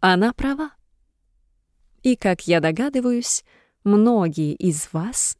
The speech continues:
идут по тому же пути, что и я. Наши потребности удовлетворяются, дети сыты, мы засыпаем в теплых, уютных постелях,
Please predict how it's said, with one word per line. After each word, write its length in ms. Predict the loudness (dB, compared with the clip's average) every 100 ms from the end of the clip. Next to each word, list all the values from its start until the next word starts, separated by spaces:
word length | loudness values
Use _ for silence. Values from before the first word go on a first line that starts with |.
| -2
идут 420 | 0 2 0 0
по 140 | -2
тому 340 | 2 2 2 0
же 160 | -2
пути, 480 | -4 -8 -6 -6 -8 _ _
что 300 | -10 -6 -2
и 80 | -2
я. 340 | -2 -6 -10 -14 _ _ _ _ _ _ _ _ _ _ _ _ _
Наши 480 | 0 2 2 0 -2
потребности 960 | -2 -2 -2 -2 -2 -2 -4 -2 -2 -2 -12 _ _
удовлетворяются, 1300 | 0 2 4 4 2 0 -2 -2 -4 -6 -6 -6 -6 -10 _ _
дети 420 | -2 0 0 -4
сыты, 600 | -8 -6 -4 -6 -8 -14 -14 _ _ _ _
мы 200 | 0 2
засыпаем 680 | 2 2 0 -2 -2 -2 -2
в 120 | -4 -8
теплых, 520 | -2 -2 -2 -4 -6 0
уютных 580 | 0 0 -2 -4 -6
постелях, 680 | -6 -6 -6 -6 -4 -4 -8